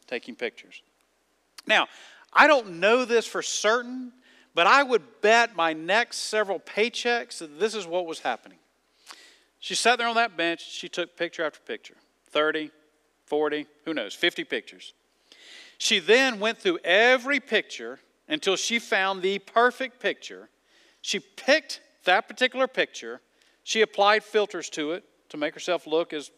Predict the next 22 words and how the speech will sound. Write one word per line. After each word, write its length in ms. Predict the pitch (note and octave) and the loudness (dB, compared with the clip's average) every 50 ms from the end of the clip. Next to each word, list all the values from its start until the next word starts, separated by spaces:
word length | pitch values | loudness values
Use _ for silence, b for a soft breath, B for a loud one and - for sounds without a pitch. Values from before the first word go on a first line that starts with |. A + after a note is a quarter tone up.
| _ _ _ _ _ | _ _ _ _ _
wonderful 520 | C#3+ C3 D3 F3 F3+ G3 F#3+ - F#3+ F3+ | -4 -2 -2 0 0 -2 -6 -4 -8 -8
as 100 | F#3 F#3 | -6 -8
she 140 | - G#3+ G#3 | -10 -14 -10
could. 280 | - C#3+ A2 G#2+ A#2 - _ B B B B B B B B B B B | -8 -6 -6 -6 -8 -12 _ B B B B B B B B B B B
And 160 | E3 F#3 G#3 | 0 2 2
then 100 | A3+ A3 | 2 0
she 160 | G3 - G3 | 0 -2 -6
took 380 | E3+ - - - C#4 D#4 D4 - | -6 -8 -2 0 0 0 2 2
that 260 | - C#4 C#4+ C#4 - | 2 2 2 2 0
picture 540 | - - E3 - _ - C3 B2 C3 C#3+ - b b b b b b | -4 -4 -4 -4 _ -12 -12 -12 -12 -12 -16 b b b b b b
and 140 | F3 E3+ | -4 -4
she 140 | - - F3+ | -2 -6 -8
posted 560 | - - - - A#3 C4 C#4+ - - B3+ A#3 | -10 -10 -2 0 2 2 2 0 -6 -6 -2
it 160 | C4 C4 B3 - | 0 0 0 0
on 220 | F#3 F3 E3+ E3+ | -2 -6 -6 -6
Instagram 800 | E3+ F#3+ A#3 A#3 - - A#3 G#3 A3+ G#3+ G#3+ G#3+ A3+ A3 G#3+ F#3 | -4 -4 -4 -4 -2 -6 -4 0 0 2 4 4 2 2 0 -4
or 80 | C#3+ - | -8 -8
some 220 | - - F#3+ G3+ | -8 -10 -6 -6
other 160 | A3 G#3 F#3+ | -4 -4 -4
social 340 | D#3+ - G3 F#3+ F3+ - G#3 | -4 -4 -4 -4 -6 -8 -10
media 260 | G3+ G3+ G#3+ A3 G#3+ | -8 -6 -4 -4 -2
website 540 | G3 E3+ B2+ A2+ - - - A2 G2+ G#2 | -2 -2 -4 -4 -4 -10 -10 -8 -8 -8